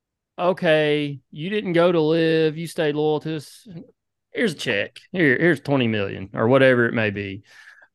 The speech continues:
I think there needs to be, and I did see this, Harb, correct me if I'm wrong, that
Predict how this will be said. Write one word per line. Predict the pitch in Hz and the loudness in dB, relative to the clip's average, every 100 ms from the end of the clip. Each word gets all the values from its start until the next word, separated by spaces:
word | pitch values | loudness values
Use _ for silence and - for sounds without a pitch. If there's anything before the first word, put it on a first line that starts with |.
| _ - | _ -2
I | 190 | 2
think | 254 196 | 4 6
there | 185 | 6
needs | 180 175 | 6 4
to | 156 | 4
be, | 156 156 151 151 | 6 6 6 6
and | 160 | 4
I | 165 | 2
did | 156 196 | 2 0
see | - 175 196 | 2 0 2
this, | 143 113 | 2 2
Harb, | 135 143 139 | 0 0 0
correct | 151 160 | -4 -4
me | 156 | -4
if | 127 | -6
I'm | 127 123 | -4 -2
wrong, | 135 156 156 151 | -2 -2 -2 -4
that | 123 | -6